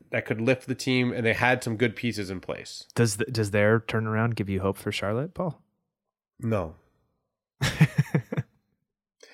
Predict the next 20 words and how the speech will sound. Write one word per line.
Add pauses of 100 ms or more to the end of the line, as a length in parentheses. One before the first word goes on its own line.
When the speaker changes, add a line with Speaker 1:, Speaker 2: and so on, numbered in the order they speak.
(760)
Speaker 1:
mean,
Speaker 2:
All
right.
Speaker 1:
yeah,
I,
I
shouldn't
say
that. (120)
Yeah,
I
mean,
change, (200)
change (1000)
is
necessary
sometimes,
and
we'll
see.